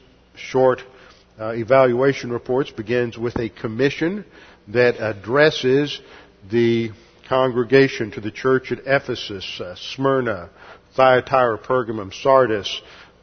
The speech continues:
Philadelphia, and Laodicea. Then there is a character reference to the Lord Jesus Christ, a citation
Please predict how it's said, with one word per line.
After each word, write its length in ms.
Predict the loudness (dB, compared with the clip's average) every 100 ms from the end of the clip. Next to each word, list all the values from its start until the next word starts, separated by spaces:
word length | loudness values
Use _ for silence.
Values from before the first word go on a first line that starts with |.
| _ 0
Philadelphia, 580 | 4 6 6 4 4 -6
and 120 | -4
Laodicea. 760 | 0 2 2 0 -2 0 0 -6 -16 -20 -20 -20 -20 -6
Then 280 | 4 6 8
there 180 | 6 6
is 300 | 4 0 0
a 320 | 2 4 2
character 760 | 0 -2 2 2 2 0 -2 -2
reference 640 | 2 2 2 -4 -6 -8
to 120 | -6
the 80 | -4
Lord 340 | -2 0 0 -2
Jesus 440 | -4 -4 -6 -12
Christ, 600 | -12 -2 0 0 -4 -14 -14
a 60 |
citation 840 | -6 -4 -4 -2 -2 -2 -4 -6